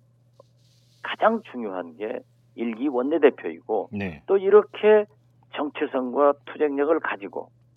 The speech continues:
Speaker 1: 민주당의 정체성을 지키면서 잘못된 법안을 투쟁력으로 소득을 가져올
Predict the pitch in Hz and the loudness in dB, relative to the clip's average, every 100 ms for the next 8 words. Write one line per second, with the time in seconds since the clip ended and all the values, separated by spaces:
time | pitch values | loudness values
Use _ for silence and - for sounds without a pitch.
0 | _ _ _ _ _ _ 135 143 139 156 | _ _ _ _ _ _ -6 0 4 4
1 | 151 135 131 - 135 151 151 131 - - | 4 -2 -8 -10 -6 -4 -4 -6 -14 -10
2 | 160 175 160 180 214 233 _ _ _ - | -4 -4 -4 -2 -2 -4 _ _ _ -6
3 | 135 139 135 147 135 113 120 123 147 156 | 0 2 2 -2 -4 0 4 4 2 -4
4 | - - - - 156 139 135 123 151 - | -8 -20 -20 -6 -4 -2 -2 0 0 -2
5 | _ _ _ _ _ _ _ _ _ _ | _ _ _ _ _ _ _ _ _ _
6 | _ _ - 156 147 135 139 131 - - | _ _ -6 -2 0 2 2 0 -12 -12
7 | - - 180 151 | -8 2 6 4